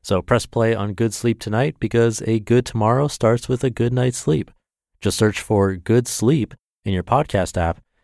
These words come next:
and be sure to pick the one from Optimal Living Daily. This is Optimal Living Daily, episode eighteen fifty-two, The Myth of Multitasking versus the Art of Single Tasking,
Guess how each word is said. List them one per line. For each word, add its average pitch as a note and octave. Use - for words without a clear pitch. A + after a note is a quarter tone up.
and F2
be F2
sure G#2+
to F#2+
pick -
the F#2
one G2
from F#2+
Optimal G#2
Living F2
Daily. D2+
This C3
is C3+
Optimal C3+
Living C3+
Daily, C3+
episode C3
eighteen C#3
fifty-two, C3
The F#2+
Myth G#2+
of G#2
Multitasking G#2
versus A#2
the G2+
Art B2+
of -
Single G#2+
Tasking, F2